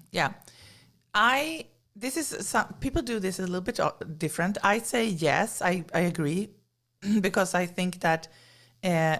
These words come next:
a brand is founded, is,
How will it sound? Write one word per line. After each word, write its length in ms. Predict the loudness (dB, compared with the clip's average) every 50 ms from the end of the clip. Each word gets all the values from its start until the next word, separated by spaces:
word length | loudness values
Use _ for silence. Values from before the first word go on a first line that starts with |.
| 0
a 60 | -2 -2
brand 640 | 0 2 4 6 6 6 4 2 2 0 -2 -2 -4 -4
is 180 | -6 -6 -6 -2
founded, 540 | 0 2 2 4 2 2 0 -2 -4 -6 -10 -16 -20 -20 _ _ _ _ _ _ _ -20 -20 -20 _ _
is, 300 | -4 -4 -4 -4 -8 -10